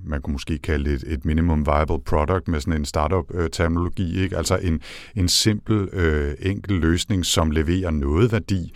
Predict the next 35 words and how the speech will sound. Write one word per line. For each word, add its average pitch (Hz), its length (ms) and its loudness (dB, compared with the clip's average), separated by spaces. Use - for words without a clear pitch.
Og 87 140 -2
så 120 100 0
kan 101 100 2
man 101 80 4
se, 87 240 2
fungerer 95 440 0
det, 82 280 0
og 87 80 -4
så 95 120 -4
kan 98 80 -2
man 87 120 2
overveje, 76 420 2
"Nå, 73 100 -4
men 73 80 -4
skal 73 220 -4
vi 73 60 0
nu 90 120 2
prøve 87 500 4
at 78 60 2
implementere 71 500 -2
en 85 60 0
eller 73 140 -2
anden 76 100 -2
form 85 220 -2
for 80 100 -4
machine 87 460 -2
learning 76 440 -2
eller 71 220 -2
anden, 76 380 0
lidt 87 280 -4
mere 101 200 4
avanceret 85 680 0
brug 85 280 -2
af 87 80 0
algoritmer 80 600 0